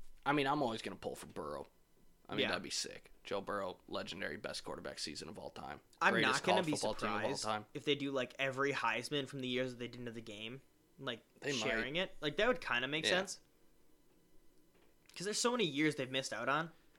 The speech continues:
Speaker 1: I think they should do something where, like, uh, two K does this kind of, where you could get a cover with a different player on it. They'd always have, like, not always, but they did a few years where you could get, like, a Anthony Davis edition or LeBron James edition or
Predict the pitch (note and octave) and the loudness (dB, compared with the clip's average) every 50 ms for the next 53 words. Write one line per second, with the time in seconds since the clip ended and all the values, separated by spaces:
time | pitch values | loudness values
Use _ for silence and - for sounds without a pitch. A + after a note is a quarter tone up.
0 | - _ - B2+ C#3+ E3+ E3+ G3 G3 - F#3+ C3+ A#2 B2 B2+ - D3 C3+ C3 C#3 | -10 _ 0 2 4 4 6 6 4 4 4 4 4 2 4 2 2 0 2 2
1 | C3+ B2+ B2 A#2+ A2+ A#2 A2+ G#2+ G#2 - - - - - - - - - - _ | 4 6 6 6 6 6 4 2 0 -2 -8 -20 -20 -20 -20 -20 -20 -20 -20 _
2 | _ _ _ - - - - A2+ A2 G#2+ G#2 G#2+ - - - B2+ A#2 - C3 B2+ | _ _ _ -12 -4 0 2 2 4 4 2 2 0 0 0 0 2 4 4 4
3 | C3 B2+ B2+ B2 B2 B2+ B2+ B2 - - C3 B2 B2+ C3 C3 B2 A#2 A2 G#2+ A2 | 4 6 4 4 4 4 2 0 0 0 2 2 4 2 2 2 2 0 0 0
4 | G#2+ - - G#2+ G#2 G#2+ A2 G#2+ - - G#2+ G2+ G2+ - - G#2 G2 A2 A2 G#2+ | 0 -2 -4 -2 0 2 2 2 2 2 2 2 2 0 -2 0 0 0 0 0
5 | G#2+ G#2 - G2+ G2 - G#2 G#2 - G#2 G2+ G2 G2+ - - - - - - G2+ | 0 -2 -4 -4 -4 -4 -4 -4 -2 -4 -4 -4 -4 -8 -12 -12 -6 -4 0 0
6 | G#2 A#2 A2+ A2+ A#2 A#2 - - A2 G2 G2+ G2+ G#2 G#2 - G2 F2 E2 D2 C#2+ | 0 0 0 -2 -4 -4 -2 0 0 2 2 2 0 -2 -4 -4 -4 -4 -4 -4
7 | - - - - _ _ - - - - D3+ C#3+ - A2+ A2+ A2+ A#2 A#2 - - | -6 -10 -20 -20 _ _ -20 -6 0 2 2 2 4 2 2 2 2 2 0 -2
8 | G#2+ G2+ A2+ A2 A#2 A#2 A2 G#2 - G#2 A2 A2 A2 A2+ A#2 A#2 A2 - A2 G#2+ | -4 -2 -2 -2 0 -2 -4 -4 -6 -4 -4 -2 0 0 -2 -2 -2 -4 -4 -4
9 | G#2+ - - - - E2 C#2 C#2+ C#2+ - - - C2+ B1+ - - - - - - | -4 -6 -6 -4 -2 0 0 0 0 -2 -2 -2 -2 -2 -4 -6 -12 -20 -20 -20
10 | - - - - - - - G#2+ G#2+ G#2+ - A#2+ A#2 A2+ A2 B2 B2 B2+ B2 A#2 | -20 -20 -20 -20 -18 -12 -10 -8 -8 -6 -4 -4 -2 0 2 2 2 2 0 -2
11 | - - G2+ E2+ - - - - E2 D2+ B1+ D2+ F#2+ G#2 G#2+ G#2+ G#2+ G#2+ G#2 - | -6 -6 -6 -6 -6 -6 -6 -6 -6 -6 -6 -6 -6 -4 -4 -4 -4 -4 -4 -4
12 | A#2 A#2+ B2 A#2 A2+ G#2 F#2+ - - - - C2+ B1+ B1+ C2 A#1 G#1 A#1+ - | -4 -4 -2 -4 -4 -6 -4 -4 -4 -4 -4 -6 -6 -6 -6 -6 -6 -8 -10